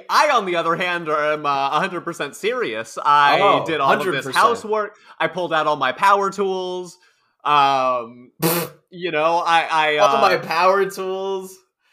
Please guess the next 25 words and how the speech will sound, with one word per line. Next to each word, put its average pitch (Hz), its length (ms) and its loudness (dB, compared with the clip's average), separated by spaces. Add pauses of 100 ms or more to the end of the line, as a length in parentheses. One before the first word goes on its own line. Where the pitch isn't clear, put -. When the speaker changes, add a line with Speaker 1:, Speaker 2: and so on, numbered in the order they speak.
Speaker 1:
and 185 280 0
Speaker 2:
I, 170 260 4
Speaker 1:
I, - 20 2
uh, 156 460 4 (120)
Speaker 2:
I 147 300 -2
Speaker 1:
sh-, - 200 -14
I 165 120 4
Speaker 2:
did 196 100 4
a 214 60 2
bunch 185 260 -4
Speaker 1:
what? 139 80 -4
Speaker 2:
of 147 60 -2
sportsly 185 760 0
activities 160 840 -2
with 147 200 -8
my 143 200 0
bro 147 520 0
dudes, 160 680 -4 (640)
our 139 180 -2
bro 151 300 4
man 165 320 -2
friend 165 560 -2
dudes. 165 640 -4 (640)
Speaker 1:
Oh, 226 160 4
Speaker 2:
Bro. 151 100 2